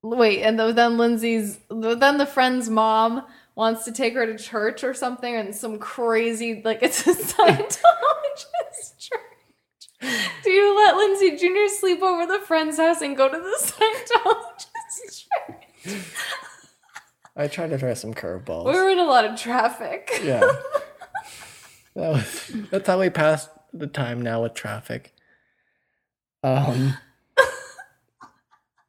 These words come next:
Speaker 2: I guess that's it. That's my weekend. <laughs> We came back here and, uh, everything was good.
Speaker 1: <laughs>
Speaker 2: Yeah,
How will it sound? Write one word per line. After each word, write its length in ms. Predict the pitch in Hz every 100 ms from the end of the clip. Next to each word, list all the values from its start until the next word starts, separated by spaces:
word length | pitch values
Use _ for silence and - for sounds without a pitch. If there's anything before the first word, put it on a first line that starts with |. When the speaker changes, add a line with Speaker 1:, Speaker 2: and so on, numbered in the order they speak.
| _ _ _ _ _ _ _ _ _ _ _ _ _ _ _ _ _ _ -
Speaker 2:
I 100 | 185
guess 280 | 277 311
that's 220 | 349 330 359
it. 280 | 330 - - -
That's 220 | - 214 277
my 140 | 233
weekend. 800 | 254 254 226 180 190 208 139 135 -
<laughs> 160 | - - - - - _ _ _ _ _ _ _ _ - 208 185 175 180 - _ _ _ _ _ _ _ _ -
We 60 |
came 240 | 147 180 180
back 240 | 170 175
here 420 | - 190 185 185 -
and, 440 | 147 143 139 143
uh, 40 | 143 139
everything 260 | - 165 170
was 160 | 170
good. 320 | 165 156 170 185 _ _ _ -
Speaker 1:
<laughs> 80 | 359 - - - _ _ _ _ _ _ _ _ _ _ _ _ _ _ _ -
Speaker 2:
Yeah, 260 | 151 175